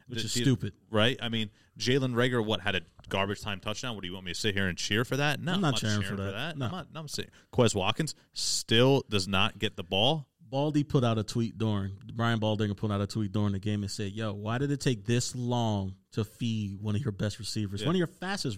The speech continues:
Speaker 1: the fastest receiver you got in
Speaker 2: Agree.
Speaker 1: Quez Watkins?" Here
Speaker 2: I hate this offense. The offense is putrid. The offensive line struggling.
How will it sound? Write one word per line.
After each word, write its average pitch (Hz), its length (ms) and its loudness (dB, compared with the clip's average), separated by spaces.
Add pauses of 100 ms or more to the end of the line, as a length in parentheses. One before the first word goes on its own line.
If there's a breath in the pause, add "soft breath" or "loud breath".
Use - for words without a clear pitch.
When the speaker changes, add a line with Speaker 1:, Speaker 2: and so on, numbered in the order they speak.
(140)
Speaker 1:
the 208 160 2
fastest 107 400 -8
receiver 98 320 -6
you 101 140 -8
got 101 180 -4
in 92 60 -8
Speaker 2:
Agree. 101 100 -4
Speaker 1:
Quez 101 160 -4
Watkins?" 98 400 -10 (800 loud breath)
Here 156 220 -4 (200)
Speaker 2:
I 107 120 2
hate 113 180 -4
this 95 140 -6
offense. 85 500 -8 (260)
The 110 80 -6
offense 117 360 2
is - 120 -6
putrid. - 440 -6 (180)
The 98 100 -4
offensive 120 480 0
line 110 400 -4 (500 soft breath)
struggling. 117 840 2